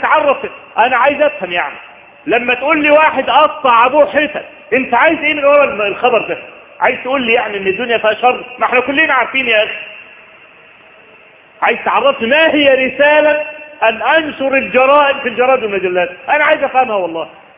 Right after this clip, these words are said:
والله بقى لي خمستاشر سنة أقلب ذهني وعمال أرسل دماغي في كل وادي عشان أعرف حكمة واحدة لنشر الجرائم في الجرائد والمجلات، ما نش لاقي حاجة.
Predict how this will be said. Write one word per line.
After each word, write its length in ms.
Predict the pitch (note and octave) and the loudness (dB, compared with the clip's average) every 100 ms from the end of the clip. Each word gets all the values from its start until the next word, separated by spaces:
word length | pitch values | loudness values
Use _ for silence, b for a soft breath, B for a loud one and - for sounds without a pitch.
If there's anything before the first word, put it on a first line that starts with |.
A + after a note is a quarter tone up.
| _ _ _ | _ _ _
والله 440 | G3+ B3+ C#4+ C#4+ C4+ | 0 2 4 2 2
بقى 160 | C#4 | 2
لي 80 | C4+ | 0
خمستاشر 760 | A#3+ B3+ A#3+ - C#4 C4 A#3 G#3+ - | 0 0 -2 0 2 2 0 -4 -2
سنة 200 | C4+ B3+ | 0 0
أقلب 760 | A#3 A3+ - C#4+ C4+ A#3+ A#3 G#3+ | 0 0 0 0 0 -4 -4 -2
ذهني 560 | G#3 C4 B3+ G#3+ G3 - - - _ | 0 0 0 0 -6 -10 -20 -20 _
وعمال 480 | C4+ G3+ A3+ B3+ C4 | 2 4 4 2 0
أرسل 760 | C4 C#4+ C4+ - B3+ A3+ G#3 F3 | 2 2 0 -4 -4 -2 -6 0
دماغي 480 | A#3 C4+ D4 C4+ C4+ | 2 2 2 0 -2
في 180 | C4+ C4 | -2 0
كل 360 | D#4 D#4+ D4 | 2 4 4
وادي 300 | C#4+ D4 C4+ | 4 4 2
عشان 280 | F#3+ G#3+ A3+ | -2 -2 0
أعرف 360 | B3+ B3+ A#3+ - - | 2 4 2 0 -10
حكمة 520 | - D#4+ F4+ - G#3 G#3 | -4 -2 -2 -2 2 4
واحدة 400 | G#3 - B3+ B3+ - - - - - - - - - _ _ - - - - | 4 2 0 0 -8 -20 -20 -20 -20 -20 -20 -20 -20 _ _ -20 -20 -20 -6
لنشر 500 | D#3+ G#3+ D4 - - | 0 2 2 0 -4
الجرائم 920 | G3 F3 D3+ G#3 B3 D4 B3+ - A#3 - - - - - | -8 -8 0 2 6 4 2 -4 -14 -18 -20 -20 -20 -8
في 60 | F#3 | -4
الجرائد 420 | F#3 F#3 G#3+ A#3+ | -2 0 2 2
والمجلات، 560 | G3+ F3 E3 F3 G#3 G3+ | 0 -4 -2 0 0 0
ما 80 | F#3+ | -4
نش 180 | F#3 | -4
لاقي 200 | G3+ F3+ | -2 -2
حاجة. 180 | D#3 - | -4 -12